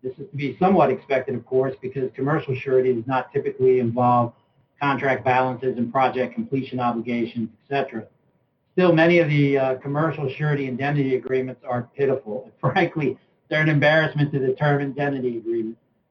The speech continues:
Some are just a few paragraphs in the application for the bond. It's always disheartening as,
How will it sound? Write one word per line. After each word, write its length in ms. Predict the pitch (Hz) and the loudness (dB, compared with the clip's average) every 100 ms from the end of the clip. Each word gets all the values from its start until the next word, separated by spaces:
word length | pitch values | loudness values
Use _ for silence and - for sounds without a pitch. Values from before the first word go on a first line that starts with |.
| _ | _
Some 200 | 160 170 | 4 4
are 80 | 156 | 4
just 240 | 151 143 | 0 -4
a 100 | 139 | -6
few 180 | - 170 | 2 2
paragraphs 720 | - 151 151 147 139 131 131 139 | 4 2 0 0 -2 -2 -2 -4
in 100 | 131 | -6
the 80 | |
application 720 | 135 135 131 127 135 131 127 113 | -4 -4 -6 -12 -8 -6 -8 -8
for 140 | 127 | -6
the 60 | 117 | -6
bond. 520 | - 123 127 117 113 _ _ _ _ | -4 -2 0 -4 -8 _ _ _ _
It's 100 | 127 | 2
always 360 | 160 170 160 143 | 6 6 4 0
disheartening 720 | 139 - 151 170 147 143 139 | -4 2 4 4 0 -2 -2
as, 180 | 135 | -4